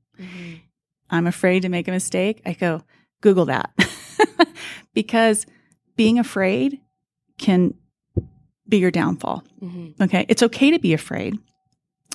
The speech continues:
Speaker 2: but knowing how to, how to handle that. You know, I'm just like, okay to make a mistake. If you don't make mistakes, you will always have a fear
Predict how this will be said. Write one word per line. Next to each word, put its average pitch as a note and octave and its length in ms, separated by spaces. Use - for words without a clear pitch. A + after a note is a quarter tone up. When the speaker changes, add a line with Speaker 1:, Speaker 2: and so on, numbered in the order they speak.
Speaker 2:
but G3+ 220
knowing F#3+ 300
how F3+ 200
to, F3 160
how - 160
to G3 60
handle F#3 340
that. - 240
You F#2 100
know, F2 140
I'm G3 180
just - 100
like, A3 220
okay G3 460
to F#3+ 180
make E3+ 200
a E3+ 60
mistake. - 560
If G3+ 120
you G3 80
don't G#3 240
make B3 140
mistakes, G3+ 480
you F3 60
will - 160
always F3+ 360
have E3+ 140
a E3+ 60
fear D#3 500